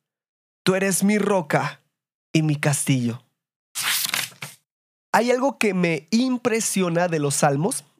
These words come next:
y es que constantemente usa metáforas o símbolos para explicar quién es Dios. Aquí podemos ver al salmista diciendo, "Sé tú mi roca protectora". En hebreo sería,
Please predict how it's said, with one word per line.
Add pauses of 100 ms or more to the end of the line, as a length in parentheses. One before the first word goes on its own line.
y
es
que
constantemente
usa
metáforas
o
símbolos (400)
para
explicar
quién
es
Dios. (480)
Aquí
podemos
ver
al
salmista
diciendo, (260)
"Sé
tú
mi
roca
protectora". (400)
En
hebreo
sería,